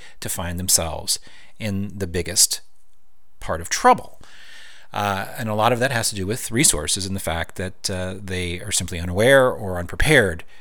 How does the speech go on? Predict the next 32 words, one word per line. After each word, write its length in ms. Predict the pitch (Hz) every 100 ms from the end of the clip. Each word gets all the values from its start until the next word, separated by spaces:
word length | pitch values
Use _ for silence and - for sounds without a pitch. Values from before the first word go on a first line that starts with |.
| -
for 140 | -
these 160 | 85 -
changes. 480 | 104 95 82 80 -
So 360 | - 90 85 - - - - - -
I 40 |
want 100 | 127
to 60 | 135
go 120 | 139
through 260 | - 120
ten 580 | 95 - - 156 151 147
things 300 | - 147 135
that 200 | 117 -
you 160 | 123 117 -
ought 200 | 135 143
to 100 | -
know, 420 | 135 120 90 139 -
particularly 720 | - - 156 - 170 165 131
if 120 | 135 -
you 200 | 127 107
are 220 | 127 110
a 80 | 120
North 260 | 110 123
American-based 840 | 135 120 123 110 113 107 110 - - - - - -
business, 520 | - 101 113 160 - - - - - - - - -
and 220 | 95 92
particularly 360 | - 120 117
if 120 | 110 110
you 80 |
are 140 | 104 113
small 420 | - - 104 110
and 80 | 101
medium-sized, 800 | 101 104 104 - 87 90 104